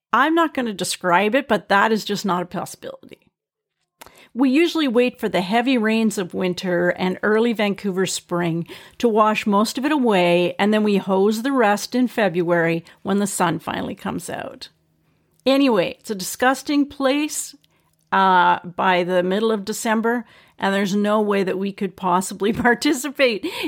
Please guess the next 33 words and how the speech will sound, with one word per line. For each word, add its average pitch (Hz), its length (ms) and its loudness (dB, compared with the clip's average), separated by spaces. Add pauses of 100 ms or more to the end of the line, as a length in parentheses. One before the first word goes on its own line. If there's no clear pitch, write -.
(100)
in 240 140 0
a 240 100 0
living 226 420 2
nativity. 254 680 -2 (880)
Long 302 300 2
story 254 320 0
short, 185 340 -4
the 196 140 -4
idea 190 340 -2
never 170 240 -2
took 170 280 -10
hold. - 440 -12 (540)
Some 269 260 0
people 262 360 0
were 262 160 4
away 185 360 0
at 180 100 -8
Christmas. 185 640 -6 (340)
One 233 220 2
of 233 100 2
our 240 120 2
neighbors 214 440 -2
was 226 160 -2
Jewish. 180 640 -4 (280)
No 262 220 4
one 277 200 2
really 208 220 0
wanted 185 300 0
to - 60 -10
organize 175 520 -4
the 190 100 -4
whole 185 220 -2
thing. 175 440 -4